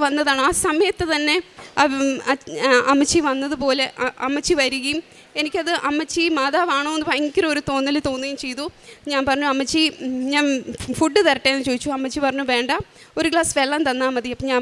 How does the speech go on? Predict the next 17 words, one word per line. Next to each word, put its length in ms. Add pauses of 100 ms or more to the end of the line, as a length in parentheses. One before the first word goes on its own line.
പറ-, 160 (140)
ഞാൻ 100 (120)
എൻ്റെ 180
കയ്യിലുള്ള 300 (120)
ചെറിയ 300
പൈസ 240 (180)
ഞാൻ 160
അമ്മച്ചിക്ക് 380
വെച്ച് 180
കൊടുത്തിട്ട് 340
പറഞ്ഞു, 240 (520)
ഉം, 200 (160)
"എൻ്റെ 180
അം-, 160 (200)
അം-, 200
അമ്മച്ചി, 360
എൻ്റെ 160